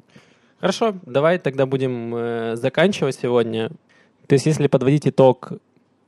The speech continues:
всей нашей сегодняшней беседы про стадии, то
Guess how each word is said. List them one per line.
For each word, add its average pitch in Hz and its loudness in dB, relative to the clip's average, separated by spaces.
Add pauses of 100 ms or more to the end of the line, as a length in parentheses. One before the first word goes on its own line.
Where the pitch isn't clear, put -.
всей - -6
нашей 123 -4
сегодняшней 120 -6
беседы 120 -6
про 110 -6
стадии, 175 -4 (140)
то 117 -2